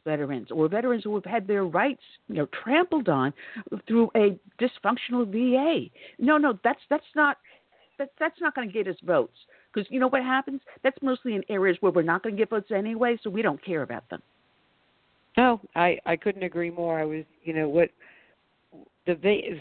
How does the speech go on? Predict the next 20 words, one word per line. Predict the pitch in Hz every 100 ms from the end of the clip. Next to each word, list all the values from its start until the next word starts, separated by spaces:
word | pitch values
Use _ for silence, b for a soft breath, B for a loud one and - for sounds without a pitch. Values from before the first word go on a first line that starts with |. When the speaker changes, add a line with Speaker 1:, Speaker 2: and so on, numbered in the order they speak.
| -
Speaker 2:
so | 180 165
here | - 269 240
in, | 190 175
uh, | 160 151 160
the |
Low | 160 160
Country, | - 165 156 147
we | 156 165
have, | 160 - -
um, | 156 147 151
I |
think | 160 240
the | - -
fifth | 170 -
largest | 165 160 147 _
V | 165 156
A | 151 147
in | 139
the |
country. | 135 135 139 - 104